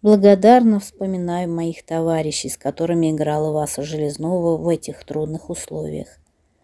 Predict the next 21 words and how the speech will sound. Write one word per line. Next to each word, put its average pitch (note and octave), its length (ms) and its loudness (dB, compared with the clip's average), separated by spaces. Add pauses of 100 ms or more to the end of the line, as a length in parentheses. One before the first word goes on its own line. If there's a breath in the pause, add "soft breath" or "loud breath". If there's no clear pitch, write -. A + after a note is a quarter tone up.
(340)
Не G#3+ 140 6
помню, G#3+ 380 4
чтобы F3+ 300 -6
нам F3+ 180 -2
приходилось F3+ 540 -4
призывать F#3+ 720 4
друг F#3 260 0
друга F3+ 360 -4
к - 100 -18
тишине. D3 680 -6 (460 soft breath)
Не G#3 100 6
помню, B3 320 8
чтобы G#3 320 2
кто-нибудь G#3+ 540 0
из G3 120 -2
нас G3 300 -2
мешал G3 460 0
другому F#3+ 500 0
сосредоточиться, E3+ 1200 -4 (260 soft breath)
внутренне E3+ 580 -2
собраться. C#3+ 760 -6